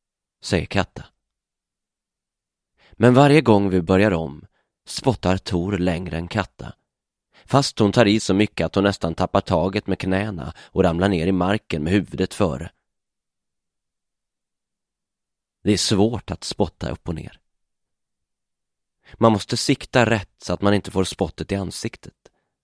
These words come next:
Men Tor klarar det direkt. Hans spott bara flyger iväg över asfalten. Katta och jag har inte en chans.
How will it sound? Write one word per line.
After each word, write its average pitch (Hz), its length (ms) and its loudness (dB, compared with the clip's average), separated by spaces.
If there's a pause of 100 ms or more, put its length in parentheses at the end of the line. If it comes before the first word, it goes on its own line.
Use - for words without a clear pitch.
(840)
Men 110 200 2
Tor 113 300 4
klarar 95 320 2
det 98 160 2
direkt. 85 520 -8 (1040)
Hans 117 320 0
spott - 380 -2
bara 85 200 0
flyger 101 320 2
iväg 92 360 -2
över 87 160 -2
asfalten. - 680 -8 (1600)
Katta - 320 -4
och 92 80 2
jag 101 80 4
har 82 120 -4
inte 87 160 -4
en 80 80 -8
chans. - 600 -14